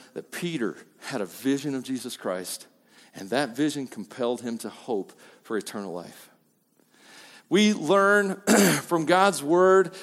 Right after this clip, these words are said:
that there is hope, that there is an anchor that pierces the veil, but the one I really want to take a minute on is what Paul said about us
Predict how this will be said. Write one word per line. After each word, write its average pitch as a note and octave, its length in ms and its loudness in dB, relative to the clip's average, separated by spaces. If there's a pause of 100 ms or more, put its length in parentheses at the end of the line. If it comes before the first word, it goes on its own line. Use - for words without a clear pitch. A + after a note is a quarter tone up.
(100)
that E3 180 2
there D#3+ 200 6
is D3 160 2
hope, G3+ 420 6
that C3 140 0
there D#3 140 4
is C#3 120 2
an C3+ 100 -4
anchor F#3 320 2
that E3+ 180 0
pierces F3 380 2
the D#3+ 80 -2
veil, E3 380 4 (240)
but D3+ 160 0
the F3+ 80 4
one G3 180 6
I F3+ 60 6
really G#3 460 8 (180)
want D#3+ 200 0
to - 80 -6
take F3+ 180 4
a F3 40 2
minute C3+ 260 0
on B2 280 0
is - 280 -8 (280)
what C#3+ 240 0
Paul C#3+ 300 4
said G2 260 -4
about F#2 500 -8 (340)
us - 500 -8